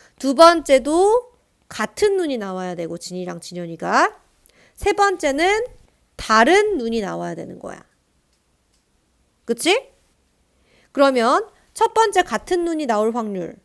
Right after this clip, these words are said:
어떻게 돼? 삼십육 분에 주사위 두 개니까. 어떻게 같은 눈? 진현, 진희 일어나면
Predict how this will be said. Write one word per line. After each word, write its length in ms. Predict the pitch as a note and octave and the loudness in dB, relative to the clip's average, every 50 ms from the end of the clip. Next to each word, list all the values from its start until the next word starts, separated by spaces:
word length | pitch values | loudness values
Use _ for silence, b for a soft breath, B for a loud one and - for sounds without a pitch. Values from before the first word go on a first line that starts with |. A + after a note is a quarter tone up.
| _ _ | _ _
어떻게 340 | - G3 - A3+ F3+ F#3+ F#3+ | -12 -10 -10 -8 -6 -6 -4
돼? 320 | D#3+ G#3 B3+ E4 G4 - _ _ _ _ _ _ _ _ _ _ _ _ _ _ _ _ _ _ _ _ _ _ _ _ _ _ - | -2 -2 -2 -2 -4 -6 _ _ _ _ _ _ _ _ _ _ _ _ _ _ _ _ _ _ _ _ _ _ _ _ _ _ -8
삼십육 760 | - - G4+ G4+ G#4 G#4 G#4 F4 C4 G3 G#3+ G#3+ - _ | -4 -4 -2 -2 -2 -2 -2 -2 -4 -4 -8 -10 -12 _
분에 460 | - A3+ A3+ B3 C#4 B3 - - - - - _ | -8 -2 0 2 2 2 2 -2 -10 -20 -20 _
주사위 360 | - A#3 A#3 D4 C#4 C4 A#3+ | -8 -2 0 2 2 2 0
두 140 | A#3 F#3+ F3+ | -2 -4 -6
개니까. 540 | G#3 G3 F3+ F3 E3 - - - - A3+ _ _ _ _ _ _ _ _ _ _ _ _ _ _ _ _ | -4 -4 -4 -6 -10 -12 -14 -14 -14 -14 _ _ _ _ _ _ _ _ _ _ _ _ _ _ _ _
어떻게 340 | - G#3+ A3+ A#3 - C4 D4+ | -6 -4 -4 -2 -2 -4 -2
같은 360 | - G3 - - A3+ F#3+ G3 | -4 -6 -6 -8 -10 -10 -8
눈? 220 | G#3 B3 D4+ F#4 G4 _ _ _ _ _ _ _ _ _ _ _ _ _ _ | -6 -6 -6 -6 -8 _ _ _ _ _ _ _ _ _ _ _ _ _ _
진현, 1080 | - - - A#3+ C4 C#4 C#4 C#4+ C#4+ C#4+ C#4+ C#4 C#4+ C#4+ B3 G#3+ F3 D#3 - - - - _ _ _ _ _ _ _ _ _ _ _ _ _ _ _ _ _ | -10 -6 -4 -2 0 0 0 -2 -4 -4 -4 -2 0 2 2 2 0 -4 -12 -18 -20 -20 _ _ _ _ _ _ _ _ _ _ _ _ _ _ _ _ _
진희 960 | - - - A#3+ B3+ C4 C4+ C#4 C#4 C#4 C4+ - - - E4 D#4+ D4 A#3+ G#3 | -12 -8 -4 -2 -2 0 -2 -2 -4 -8 -12 -12 -6 -2 -2 -2 -2 -2 -4
일어나면 840 | - - - A3+ G#3+ A#3 A3 A3 G#3+ G#3 G#3 G3 F3+ D#3+ E3 - | -8 -12 -12 -8 -6 -4 -2 -2 -2 -2 -4 -4 -6 -6 -10 -14